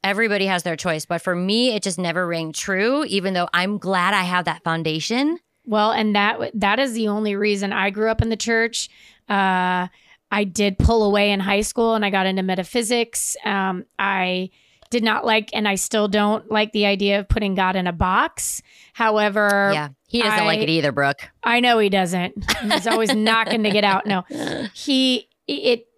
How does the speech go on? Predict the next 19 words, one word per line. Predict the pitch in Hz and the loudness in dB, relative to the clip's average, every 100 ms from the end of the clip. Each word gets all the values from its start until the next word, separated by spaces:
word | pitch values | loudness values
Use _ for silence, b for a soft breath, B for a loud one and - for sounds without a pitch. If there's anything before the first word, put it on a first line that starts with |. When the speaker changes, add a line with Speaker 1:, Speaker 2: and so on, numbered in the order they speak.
| _ _ - | _ _ -2
Speaker 2:
but | 247 | 0
I, | - 233 240 233 240 | 2 2 4 2 0
I, | 220 226 226 233 - | 0 0 0 -2 0
I | 226 | -2
studied | - 247 233 226 190 | -2 0 0 0 -2
so | 247 220 | -2 0
many | 214 | -2
different | 214 220 226 202 | -2 -4 -4 -4
religions | 208 190 196 196 202 196 190 | -4 -2 -2 -2 -2 -2 -4
and, | 196 185 190 - | -4 -4 -8 -6
and | 190 190 185 190 - | -6 -4 -6 -8 -10
having | 202 214 202 196 | -4 -2 -2 -2
these | 190 196 | -4 -4
understandings | 190 185 - 214 208 196 | -6 -6 -4 -4 -4 -8
'cause | 208 | -10
I | 190 | -8
was | 190 | -8
so | - 233 208 | -4 0 0
curious. | - 254 247 - - - | -2 -2 0 -2 -6 -8